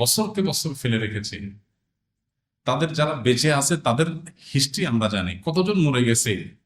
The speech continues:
ফেলে দিয়েছে, তাদের হিস্ট্রি তো আমরা জানিই না। আমরা গুয়ান্তানামো বের কথা শুনি, কিন্তু আমাদের দেশেই যে এরকম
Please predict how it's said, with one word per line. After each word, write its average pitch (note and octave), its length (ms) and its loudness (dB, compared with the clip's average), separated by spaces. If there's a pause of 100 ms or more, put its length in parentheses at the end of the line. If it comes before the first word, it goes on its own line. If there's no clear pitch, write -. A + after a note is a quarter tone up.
(160)
ফেলে D#3 240 4
দিয়েছে, B2+ 280 2
তাদের A2+ 220 0
হিস্ট্রি A#2 220 -2
তো C3 100 -6
আমরা B2 200 -2
জানিই A#2 340 0
না। D2+ 60 -12 (2000)
আমরা D3+ 220 6 (100)
গুয়ান্তানামো C3+ 640 4 (120)
বের A#2+ 200 6 (160)
কথা C3 200 0
শুনি, G2 320 0 (640)
কিন্তু A#2+ 220 0
আমাদের B2 280 2 (120)
দেশেই F#3 340 6
যে F3+ 140 6
এরকম C#3 280 2